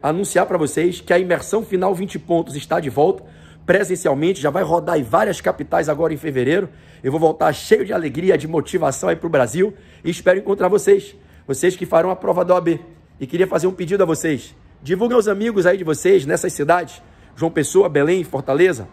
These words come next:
Maceió, provavelmente Salvador, Recife, São Luís, pra que se inscrevam. As inscrições serão abertas no dia quinze de janeiro. Como eu disse, são poucas vagas, cinquenta a sessenta vagas, são poucas vagas. Esse evento tem um custo pra participar das três revisões de cento e sessenta reais.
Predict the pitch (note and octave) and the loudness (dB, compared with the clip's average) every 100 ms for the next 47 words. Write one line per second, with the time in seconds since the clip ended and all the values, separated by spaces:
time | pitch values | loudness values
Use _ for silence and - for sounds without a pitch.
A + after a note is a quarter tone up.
0 | - D3 - E3 F3+ - - - - - | -4 -2 2 2 2 -4 -20 -20 -8 0
1 | F#3 F3+ F#3 G3+ F#3+ D#3+ D3+ D3 F3+ - | 2 2 2 2 0 0 0 2 2 2
2 | - - D3+ - G3+ - - F3 D#3 G3 | -4 -6 -6 -4 -8 -6 -4 -2 0 -2
3 | - - - - - F3+ F3+ - G3 - | -6 -16 -20 -20 -6 -4 -2 -4 -8 -2
4 | D#3+ C3+ - - - - - - D3 E3+ | -2 -2 -6 -20 -20 -20 -20 -6 -4 -4
5 | - G3 G#3 A3+ G#3 F#3+ E3 G#3+ G#3+ F3 | -4 -2 0 2 2 2 2 0 0 -4
6 | F3 F3 - F#3 F3 D3 D3+ F#3 G3 G3+ | -2 -2 -2 -6 -4 -2 0 2 0 0
7 | F3+ D3+ F#3 - F3 G3+ G#3 C#3+ D3+ G3 | -2 -2 -4 -4 0 0 0 0 0 -2
8 | E3+ - D3 F#3 G#3 G3+ E3 D3+ F3+ C3 | -4 -8 0 0 2 -2 -6 -6 -4 0
9 | C#3+ F#3+ F#3 - - - - D3+ F3+ F#3+ | 2 0 -4 -16 -20 -12 -6 -4 0 0
10 | D3 B2+ E3 F3 - - _ _ - D3 | 0 2 0 0 -12 -20 _ _ -6 -2
11 | D3 D#3+ G3 G#3 F3+ F#3+ F#3 - F3 E3+ | 2 2 2 -2 0 2 2 -2 -8 -4
12 | G#3 F#3+ F3+ E3 E3+ E3 F#3 F#3 F#3 D#3+ | -4 -2 -2 -2 0 -2 -2 -2 -2 -2
13 | F3+ F3+ F3 D3 F3 E3 D3+ C3+ - G#3 | -2 -2 -2 -4 -2 -2 -4 -6 -2 -2
14 | G#3 E3+ F3 - - C#3+ C#3+ F#3+ - | -2 -6 -6 -6 -4 0 0 0 -6